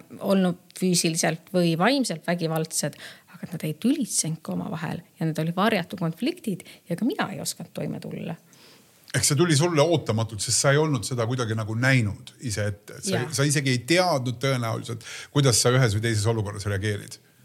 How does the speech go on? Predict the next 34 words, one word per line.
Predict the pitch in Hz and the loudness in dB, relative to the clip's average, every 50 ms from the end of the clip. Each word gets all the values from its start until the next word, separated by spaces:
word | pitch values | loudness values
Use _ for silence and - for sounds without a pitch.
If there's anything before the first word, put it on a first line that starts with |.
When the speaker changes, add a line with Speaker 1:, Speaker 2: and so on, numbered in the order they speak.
| - | -2
Speaker 1:
Jah, | - 180 156 - - | 0 0 0 0 -2
selles | - - 202 190 196 202 | 2 4 4 4 2 0
suhtes | - 185 175 175 - | -2 -2 0 0 4
teooria | - 233 240 233 220 196 170 156 160 | 6 8 8 8 6 4 0 -2 -4
mul | 165 175 208 269 | -4 -2 0 0
oli, | 320 - 139 | 4 4 6
Speaker 2:
Mhm. | 135 139 160 196 214 - - - | 6 4 4 0 -4 -8 -10 -4
Speaker 1:
aga | - 170 - 165 160 - - - - - - - _ - - | -2 2 4 2 2 2 -4 -20 -20 -20 -20 -20 _ -4 2
kui | 220 226 226 208 185 175 | 6 6 8 8 6 4
ikkagi | - - 165 156 202 | 0 -4 -2 0 2
olukord | 226 262 262 220 170 - 160 156 156 156 - | 2 2 2 0 -4 -6 -8 -8 -8 -8 -8
on | 165 151 151 151 151 156 _ _ - _ _ - | -6 -4 -4 -4 -4 -6 _ _ -20 _ _ 0
käes, | - 277 262 214 170 180 - - - | 2 4 4 4 2 -2 -6 -6 -2
siis | - 170 170 | -2 -2 0
ma | - 165 | 0 0
lähen | 160 160 160 | 0 2 2
mustrisse. | 170 175 170 - - - - 170 165 - - - 160 - - _ _ | 0 0 0 -2 -4 -4 -6 -6 -4 -4 -4 -4 -4 -8 -14 _ _
Siis | _ - - - - | _ -14 -8 -6 -4
see | - - - - - | -4 -4 -6 -4 -6
ikkagi | 190 - - 170 156 160 | -6 -4 -4 -4 -4 -2
kipub | - 185 175 - - 165 | -4 -6 -4 -4 -4 -2
niimoodi | 170 170 170 165 156 170 | -2 0 0 -2 0 0
olema, | 175 175 160 147 151 151 151 - - - - - - - | 0 2 2 2 0 -2 -4 -6 -10 -20 -20 -14 -4 -4
et | 165 - | -2 0
ma | 165 156 | 2 0
lähen | 170 160 151 | 2 2 2
mustrit | 165 175 175 170 - - - - 160 - - | 2 2 2 2 0 -4 -4 -6 -8 -6 0
kordama, | - 294 302 311 294 - - 160 156 156 165 - - - - - - - | 4 4 4 4 2 -4 -6 -8 -8 -8 -8 -10 -14 -18 -18 -18 -12 -4
aga | - 170 175 180 | -2 0 4 6
millega | 170 180 196 208 233 254 254 240 196 170 160 - 151 156 | 8 8 10 10 10 8 8 6 4 2 0 -2 -6 -6
ma | 156 160 | -6 -6
saan | 180 - 196 185 180 170 160 156 156 156 - - _ - | -6 -4 -2 -2 -2 -2 -4 -4 -6 -8 -10 -12 _ 2
mustrit | 202 220 214 - - - - 208 180 175 - | 4 4 4 4 0 -2 0 -2 -2 2 4
muuta, | 214 247 285 294 247 208 - - - - 165 160 160 | 6 6 6 6 4 0 -6 -10 -2 0 2 2 0